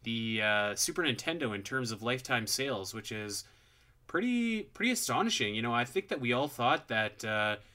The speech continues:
this was going to do better than the Wii U, but the, the pace that the Switch has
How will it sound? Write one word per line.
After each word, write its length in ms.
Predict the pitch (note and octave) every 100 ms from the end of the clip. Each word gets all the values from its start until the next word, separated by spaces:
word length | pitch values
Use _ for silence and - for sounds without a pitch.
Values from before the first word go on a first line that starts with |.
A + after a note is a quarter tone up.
| _ _ _ -
this 260 | A2 B2+ D3
was 180 | C#3
going 260 | A#2+ B2+ A#2+
to 100 | B2+
do 140 | A#2
better 300 | G#2 B2 C#3
than 220 | B2 A#2+ G#2+
the 80 |
Wii 240 | G#2 C3 A2+
U, 340 | G#2+ C#3 G#3+ - - - _ _ _
but 220 | A#2+ A2+
the, 640 | A#2+ A2+ A2 G#2 C#2+ C#2 -
the 80 | -
pace 540 | - D#3+ F#3+ E3+ -
that 160 | B2+ A2
the 60 |
Switch 340 | A2+ - C#3 C#3
has 340 | B2 A2 G#2